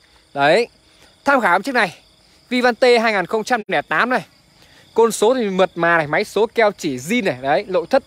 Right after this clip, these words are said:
theo xe nhá. Một trăm năm mươi tám triệu đồng. Ok, anh Đinh Hữu Nghệ ơi, quay ghét, à, xanh kỹ nội thất tí đi nha. Vâng, còn ghét xanh đấy tí em sẽ quay anh, à,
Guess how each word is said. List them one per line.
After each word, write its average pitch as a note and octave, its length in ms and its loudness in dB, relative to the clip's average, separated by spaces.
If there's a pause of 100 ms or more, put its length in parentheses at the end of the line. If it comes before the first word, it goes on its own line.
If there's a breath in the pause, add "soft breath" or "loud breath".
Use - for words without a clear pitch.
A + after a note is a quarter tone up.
(100)
theo A#3+ 200 2
xe A3+ 260 0
nhá. B3+ 220 0 (360 soft breath)
Một G3+ 220 2
trăm B3 260 -2
năm A#3 140 0
mươi G#3+ 60 -8
tám G#3 160 0
triệu A#3 140 0
đồng. G#3 160 4 (2250 soft breath)
Ok, - 380 -2
anh A#3+ 260 4
Đinh A3+ 200 -4
Hữu B3+ 200 -2
Nghệ B3+ 140 2
ơi, A#3+ 320 6 (800 soft breath)
quay A3 200 0
ghét, D4 180 0 (220)
à, G3+ 240 2 (100)
xanh A3+ 280 -4
kỹ C4+ 180 -8
nội A3+ 180 0
thất C4+ 200 0
tí A3 120 -6
đi B3 100 -4
nha. A#3 240 0 (120)
Vâng, G#3 200 0
còn G3+ 160 0
ghét A#3+ 140 0
xanh G#3 180 0
đấy G#3 100 0
tí G#3+ 160 -2
em A3 120 -2
sẽ A3+ 80 -2
quay G3+ 280 2
anh, G3+ 160 2
à, F#3+ 120 2